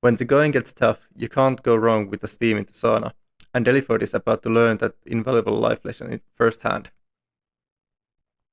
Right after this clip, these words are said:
A new pilgrimage begins for those seeking the ultimate experience in coming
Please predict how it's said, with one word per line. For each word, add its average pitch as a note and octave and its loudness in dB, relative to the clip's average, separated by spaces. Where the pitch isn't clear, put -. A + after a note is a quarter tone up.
A A2 -12
new B2 4
pilgrimage - -2
begins A2 -4
for - -10
those - -2
seeking G#2+ -2
the - -4
ultimate A#2 4
experience A2+ 2
in G#2+ -2
coming G2+ 0